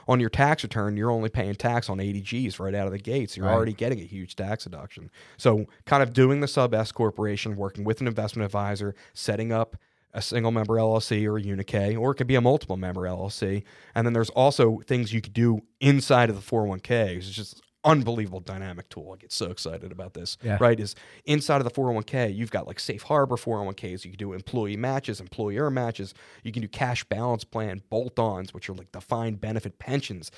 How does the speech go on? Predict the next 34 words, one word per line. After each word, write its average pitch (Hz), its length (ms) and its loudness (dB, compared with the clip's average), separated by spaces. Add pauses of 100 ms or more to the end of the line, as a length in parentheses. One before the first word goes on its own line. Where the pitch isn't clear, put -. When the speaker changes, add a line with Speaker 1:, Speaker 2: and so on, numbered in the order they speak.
(120)
Speaker 1:
inside 123 360 -2
of 113 80 -4
these 101 140 -6
four 110 220 -2
oh 98 40 -2
one 98 100 -4
Ks. 113 420 -2 (300)
And 110 380 -2
you're 117 100 0
sole 139 220 2
proprietor, 131 460 0
you're 110 160 2
electrical 120 360 0
contractor, 101 560 -2
this 98 140 -4
guy 113 180 2
who 117 80 4
came 117 180 -2
into 113 100 2
my 104 160 -2
office, 139 380 -4 (180)
we're 127 100 -2
gonna 123 100 0
do 113 140 -6
all 113 180 2
this 95 140 -2
for 95 180 -4
him 90 80 -8
in 92 80 -8
two - 120 -8
thousand 92 260 -8
twenty-three. - 540 -12
Speaker 2:
That's 143 180 0
fantastic. 127 640 2